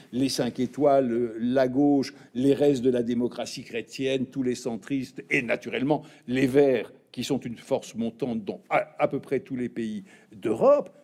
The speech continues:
bah, vous voyez que ces gens sont très loin d'être majoritaires,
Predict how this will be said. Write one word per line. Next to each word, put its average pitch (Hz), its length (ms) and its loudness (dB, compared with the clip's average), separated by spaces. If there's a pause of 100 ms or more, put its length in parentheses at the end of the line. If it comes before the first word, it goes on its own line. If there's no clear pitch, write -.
(120)
bah, - 160 -2
vous - 100 -10
voyez 196 680 -4 (300)
que 143 320 2
ces - 220 -8
gens - 260 0 (140)
sont 143 240 -2
très - 480 4
loin 151 480 4 (160)
d'être - 360 -14
majoritaires, 175 720 -10